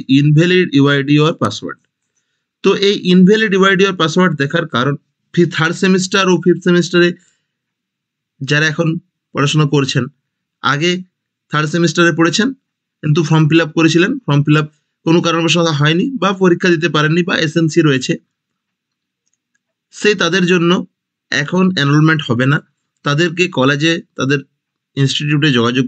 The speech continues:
করতে বলা হয়েছে। তারা সেই মতো ইনস্টিটিউটে যোগাযোগ করবেন। ইনস্টিটিউট থেকে একটি Excel শিট আপনাদের বানানো হবে, সেই Excel শিট ইউনিভার্সিটিতে যাবে। ইউনিভার্সিটি থেকে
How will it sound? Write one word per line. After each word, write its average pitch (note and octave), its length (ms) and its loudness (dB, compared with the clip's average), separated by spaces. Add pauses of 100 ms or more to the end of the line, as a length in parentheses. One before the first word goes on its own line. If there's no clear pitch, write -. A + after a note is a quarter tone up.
করতে A#2+ 260 -2
বলা C#3 200 2
হয়েছে। C#3 240 -2 (480)
তারা E3 200 0 (120)
সেই F3 240 2
মতো E3+ 160 0 (180)
ইনস্টিটিউটে D#3 520 0
যোগাযোগ C3+ 360 0
করবেন। A#2+ 260 -2 (1200)
ইনস্টিটিউট F3+ 540 0
থেকে F#3+ 180 -2 (140)
একটি F3+ 200 -2 (160)
Excel F3+ 280 0 (140)
শিট F3 180 0 (100)
আপনাদের D3+ 300 0 (420)
বানানো B2+ 420 0
হবে, D#3 160 2 (180)
সেই F#3 220 0
Excel E3 340 -2
শিট F3+ 200 0
ইউনিভার্সিটিতে C#3+ 600 0
যাবে। D#3 180 -4 (720)
ইউনিভার্সিটি G#3 640 0
থেকে F#3 180 0